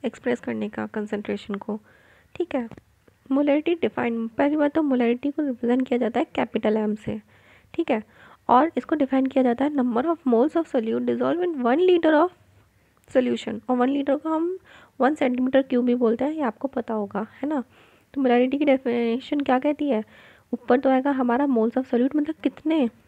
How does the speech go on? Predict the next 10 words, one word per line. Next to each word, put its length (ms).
solute 360
के 120
moles 380
present 440
हैं 140
एक 220
liter 380
solution 380
में, 80
मतलब 240